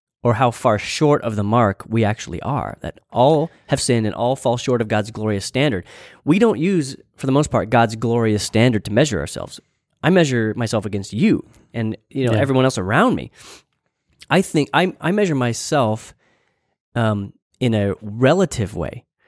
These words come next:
Speaker 1: where God measures human beings in an objective way
Speaker 2: Mm-hmm.
Speaker 1: against the ultimate standard, which is his own holiness and his own person. He is
Speaker 2: Yeah.
Speaker 1: the ultimate standard of the universe.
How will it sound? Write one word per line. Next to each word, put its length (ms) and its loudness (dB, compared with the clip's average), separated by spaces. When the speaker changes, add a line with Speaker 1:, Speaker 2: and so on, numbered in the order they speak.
Speaker 1:
where 160 4
God 360 4
measures 400 2
human 240 0
beings 440 0
in 120 0
an 60 2
objective 600 0
way 320 -8
Speaker 2:
Mm-hmm. 100 -2
Speaker 1:
against 240 0
the 120 -2
ultimate 400 2
standard, 400 0
which 160 -2
is 80 -4
his 120 -2
own 140 0
holiness 420 -4
and 80 -6
his 120 -6
own 160 -8
person. 420 -8
He 180 0
is 60 2
Speaker 2:
Yeah. 60 -2
Speaker 1:
the 80 4
ultimate 260 -4
standard 400 -2
of 160 -4
the 80 -4
universe. 640 2